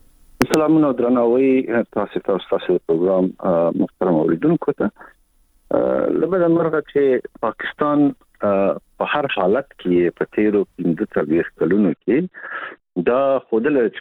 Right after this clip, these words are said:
په هیڅ معنا، په هیڅ رقم دوی د افغانانو په هکله، د افغانستان په هکله د کوم ترحم نه، نه کار اخیستلی دی او نه به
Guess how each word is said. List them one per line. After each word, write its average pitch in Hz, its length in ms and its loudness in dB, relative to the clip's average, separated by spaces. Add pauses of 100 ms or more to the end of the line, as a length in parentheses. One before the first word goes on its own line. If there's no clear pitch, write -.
په 101 60 -4 (100)
هیڅ - 140 -4 (240)
معنا، 113 640 2 (500)
په 90 160 0
هیڅ - 180 -2
رقم 117 460 0
دوی 113 240 2 (560)
د 92 260 2 (100)
افغانانو 113 600 0
په 123 240 -8
هکله، 107 340 0
د 95 80 -2
افغانستان 87 680 -2
په 120 140 -8 (100)
هکله 101 360 0
د 90 240 -2 (120)
کوم 98 240 0 (140)
ترحم 120 520 0 (160)
نه، 110 80 0 (560)
نه 107 100 0 (120)
کار 107 160 0
اخیستلی 107 640 0
دی 107 160 2
او 95 140 2
نه 101 120 0
به 117 200 -2